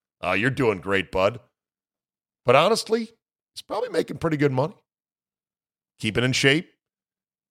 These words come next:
getting some sun, and perhaps living the Zen life.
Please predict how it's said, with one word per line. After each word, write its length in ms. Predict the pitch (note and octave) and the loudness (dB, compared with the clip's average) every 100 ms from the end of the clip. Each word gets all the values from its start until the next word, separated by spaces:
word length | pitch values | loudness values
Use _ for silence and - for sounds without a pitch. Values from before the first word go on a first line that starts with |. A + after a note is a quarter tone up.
| _ | _
getting 200 | - A2+ | -4 -4
some 180 | B2 C3 | -2 -4
sun, 460 | - C#3+ C#3+ F3+ E3+ _ _ _ _ _ _ _ _ _ _ _ _ _ _ | 0 2 2 0 -8 _ _ _ _ _ _ _ _ _ _ _ _ _ _
and 300 | A2 A#2+ A#2 _ | -2 -2 -4 _
perhaps 460 | - A2+ B2+ D3 - | -2 2 2 0 -4
living 340 | B2+ D3 D#3+ | 0 0 2
the 80 | D3+ | 0
Zen 260 | A#2+ C#3+ D#3 | 4 4 4
life. 440 | D3 E3+ - - | 2 2 -4 -18